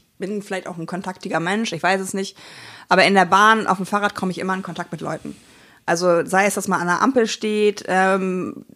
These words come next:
Bewunderung gegenseitig ausdrückt, was für ein cooles Rad man fährt. Ich hab den Höfding, das ist dieser Airbag für Radfahrende, der war am Anfang, als ich ihn hatte, noch relativ unbekannt, da haben mich sehr viele darauf angesprochen, was das denn ist, was ich da trage.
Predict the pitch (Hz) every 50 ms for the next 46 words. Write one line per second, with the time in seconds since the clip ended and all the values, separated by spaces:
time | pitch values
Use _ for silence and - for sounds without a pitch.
0 | - - - 180 - 190 175 165 170 214 240 233 220 208 202 196 196 190 180 185
1 | 196 196 196 185 185 190 190 190 - - - 185 190 - - 185 180 - 180 -
2 | - 175 165 - - 180 170 185 208 196 254 - - 220 220 - - - 202 190
3 | 190 190 190 190 - 175 - 202 196 - 190 170 156 170 208 240 277 - - 233
4 | 233 233 226 208 190 180 180 - 190 175 180 170 - - 185 185 208 - - -
5 | - - - - - - - - - - _ - - 185 - 220 - - - -
6 | 214 208 208 202 202 196 196 196 196 190 190 - 180 180 175 190 190 190 185 -
7 | - 190 - - 190 196 - - 196 - - - - 185 170 180 175 180 180 185
8 | - 175 175 175 175 180 180 175 175 170 - - 226 226 226 214 208 - 202 190
9 | 185 180 180 185 160 - 190 175 - 196 180 - 175 - - - 247 254 240 233
10 | - - - 202 196 196 196 190 196 - - - - - - - - 190 185 -
11 | 185 175 - 180 165 - - 208 - 214 196 196 185 - 185 - - - - 180
12 | 180 180 180 185 185 180